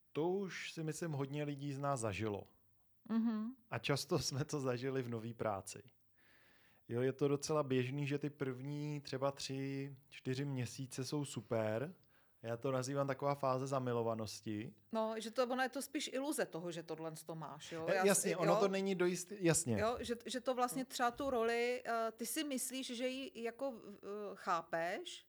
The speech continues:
Speaker 2: tak, eh, jako nějak osobně si ji jako trochu uchopíš a potom začneš narážet na to vyjasňování s těma ostatními,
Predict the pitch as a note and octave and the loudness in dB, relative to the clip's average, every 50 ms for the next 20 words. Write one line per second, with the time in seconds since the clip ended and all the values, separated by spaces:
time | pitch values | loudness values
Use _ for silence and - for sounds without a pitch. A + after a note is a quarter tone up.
0 | _ - G#3 G3 - - A3 G#3+ G#3 G#3 G#3 G#3+ G#3+ F#3+ - - G#3 G3+ F3+ F#3 | _ -8 -8 -8 -6 -4 -4 -2 0 0 0 0 -2 -2 -4 -4 -4 -4 -4 -6
1 | G3+ G3+ - A#3+ A3 A3 A3 A3+ - - - G3+ - - G#3+ G#3+ G#3+ A3 G#3+ - | -6 -6 -6 -4 -2 0 0 -2 -2 -4 -6 -4 -2 -2 0 0 0 -2 -2 -4
2 | - A#3 A3+ A3 G#3 - - F3 G3 G3 - A3 - A#3 G3+ - - B3 G#3+ - | -4 -4 -6 -8 -6 -6 -8 -8 -6 -6 -6 -6 -4 -4 -4 -4 -4 -6 -4 -2
3 | - G#3+ G3+ - G3+ G#3 - A3+ G#3 - G3+ - A3 A3 A3 A3 G#3 G#3 - A3+ | -2 -4 -4 -4 -4 -6 -4 -4 -4 -4 -4 -2 -2 -2 0 -2 -2 -2 -2 -4
4 | G#3+ - A3+ G#3+ G#3 G#3 G#3 G#3+ G#3 A3+ G#3+ - G#3 G#3 - - A3 G#3 G#3 G#3 | -4 -2 -2 0 0 2 2 0 0 -2 -4 -4 -6 -6 -4 -4 -2 0 0 0
5 | G3+ - - G#3+ G#3 G#3 G3+ G3+ G3+ G#3+ G#3 - - G#3+ A3 G#3 G#3 - - G#3 | 0 -2 -4 -2 0 0 0 0 0 -2 -6 -6 -4 -6 -4 -4 -6 -8 -8 -8
6 | G#3 - G#3+ G#3 G3+ G#3 | -8 -8 -6 -6 -4 -2